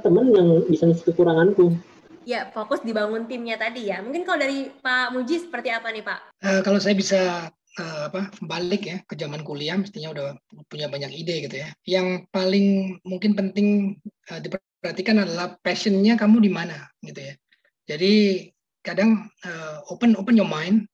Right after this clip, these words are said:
Speaker 3: eh, jangan misalnya kayak saya passion-nya di teknologi gitu ya, tapi jangan terlalu fokus kayak misalnya saya harus buat software khusus untuk, eh, apa, mendesain foto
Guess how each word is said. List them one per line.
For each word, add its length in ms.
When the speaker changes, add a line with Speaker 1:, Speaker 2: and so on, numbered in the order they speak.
Speaker 3:
eh, 320
jangan 240
misalnya 640
kayak 400
saya 280
passion-nya 320
di 160
teknologi 480
gitu 160
ya, 80
tapi 240
jangan 160
terlalu 320
fokus 240
kayak 160
misalnya 240
saya 160
harus 160
buat 280
software 400
khusus 280
untuk, 480
eh, 320
apa, 120
mendesain 400
foto 400